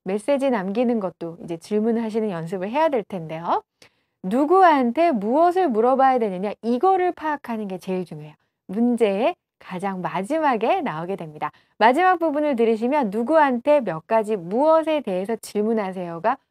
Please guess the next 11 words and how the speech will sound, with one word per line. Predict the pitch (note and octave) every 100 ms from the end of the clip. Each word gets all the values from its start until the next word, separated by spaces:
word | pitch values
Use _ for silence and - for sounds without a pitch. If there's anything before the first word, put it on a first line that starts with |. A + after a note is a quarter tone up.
| _
확실하게 | - F4 - F#4 E4+ C#4
나오거든요. | A#3 D#3+ E3 E3 E3 A3 A#3 F3 _ _ _ _ _ _ _ _ _ _ -
전화로 | B3+ D#4+ F4+ F4
그래서 | D4+ D4 C#4
녹음을 | G#3 A3+ D4+ D4+
하는데 | D4 B3+ B3 G3+
예를 | G3 C4
들어서 | A#3 G#3 G#3+ C#4+
친구가 | - F#4 F4+ E4+
파티를 | - G4 - A4 F#4+
준비해요. | B3+ G3+ F#3+ E3+ E3